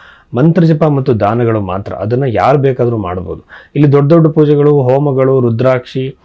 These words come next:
ಆಮೇಲೆ ಜೆಮ್‌ಸ್ಟೋನ್‌ಗಳು, ಆಮೇಲೆ ಏನೇನೋ ಒಂದು ಬಾಲಿಶವಾಗಿರುವಂತಹ ಪರಿಹಾರಗಳು, ವಾಸ್ತುವಲ್ಲಂತೂ ಬಹಳ ವಿಚಿತ್ರವಾಗಿರೋ ಪರಿಹಾರಗಳನ್ನ ಹೇಳ್ತಾರೆ.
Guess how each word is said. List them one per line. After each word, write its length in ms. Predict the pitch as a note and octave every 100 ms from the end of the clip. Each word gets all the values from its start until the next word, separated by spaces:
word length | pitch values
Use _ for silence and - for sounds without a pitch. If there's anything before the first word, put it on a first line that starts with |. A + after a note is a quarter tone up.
| _ _ -
ಆಮೇಲೆ 240 | A#2 A#2+ A2+
ಜೆಮ್‌ಸ್ಟೋನ್‌ಗಳು, 880 | A2+ B2 B2 C3+ B2+ A#2+ A#2+ A#2+
ಆಮೇಲೆ 840 | A#2+ A2+ G#2+ A2+ A2 G#2+ G#2 G2+ F#2+ -
ಏನೇನೋ 380 | A2 C3 D#3+ E3+
ಒಂದು 160 | D3+ A#2
ಬಾಲಿಶವಾಗಿರುವಂತಹ 1000 | G#2 B2+ C#3+ - B2+ B2 B2 A#2+ A#2+ A#2
ಪರಿಹಾರಗಳು, 640 | A2 G#2+ A2 G#2+ G#2+ A2+ - - -
ವಾಸ್ತುವಲ್ಲಂತೂ 760 | G#2 B2 C3+ - C#3+ C3+ C3 B2
ಬಹಳ 240 | G2 B2
ವಿಚಿತ್ರವಾಗಿರೋ 560 | G#2 C#3 A#2+ B2+ A#2+ A2
ಪರಿಹಾರಗಳನ್ನ 460 | G#2 G2+ G2 F#2
ಹೇಳ್ತಾರೆ. 760 | F2+ E2+ E2 - - - -